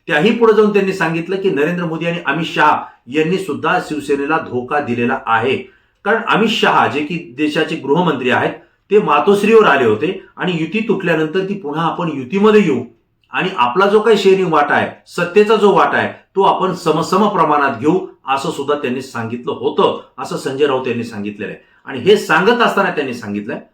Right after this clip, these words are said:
की आम्ही ज्यावेळेस दोन्ही सत्तेमध्ये दोघांना समान वाटा सांगितलं होतं त्यावेळेस भारतीय जनता पार्टीचे जास्त आमदार आल्यानंतर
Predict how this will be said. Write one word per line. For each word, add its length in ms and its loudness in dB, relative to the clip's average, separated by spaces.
की 340 -6
आम्ही 280 0
ज्यावेळेस 360 2
दोन्ही 600 2
सत्तेमध्ये 520 2
दोघांना 380 2
समान 340 0
वाटा 220 0
सांगितलं 440 -4
होतं 280 -2
त्यावेळेस 240 -4
भारतीय 340 0
जनता 300 0
पार्टीचे 460 -2
जास्त 320 -2
आमदार 380 -2
आल्यानंतर 460 0